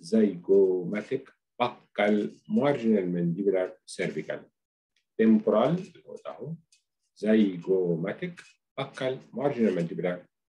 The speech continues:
و cervical branch. بس before entering the parotid gland, it gives, uh, off two branches.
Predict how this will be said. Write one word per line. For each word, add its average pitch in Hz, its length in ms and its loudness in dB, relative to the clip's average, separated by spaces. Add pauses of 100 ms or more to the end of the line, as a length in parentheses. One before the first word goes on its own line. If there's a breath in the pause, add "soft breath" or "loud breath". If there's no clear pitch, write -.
(200)
و 90 240 -4
cervical - 460 -6
branch. - 480 -20 (1600)
بس 160 200 2
before 156 360 4
entering 175 340 2
the 147 120 2
parotid - 420 -14
gland, 151 280 0
it 113 260 -6
gives, 135 300 0
uh, - 880 -10
off 131 400 -2
two 113 80 -8
branches. - 480 -4